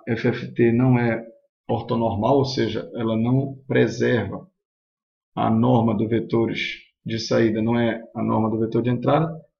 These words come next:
mas através desse fator de escala eu posso fazer então que a norma desse vetor seja igualzinha à norma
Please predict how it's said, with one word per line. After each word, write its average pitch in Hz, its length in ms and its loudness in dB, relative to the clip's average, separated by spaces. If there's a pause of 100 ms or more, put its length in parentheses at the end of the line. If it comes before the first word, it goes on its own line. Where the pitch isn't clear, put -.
mas 139 160 4
através 156 320 6
desse 147 180 -2
fator 151 260 2
de 143 100 -2
escala 151 280 2
eu 147 80 0
posso 196 180 -2
fazer 139 220 2
então 123 240 -2
que - 100 -4
a 117 60 0
norma 131 580 2 (640)
desse 123 380 0
vetor 117 480 0 (300)
seja 113 300 -2
igualzinha 123 500 2
à 127 40 4
norma 127 540 2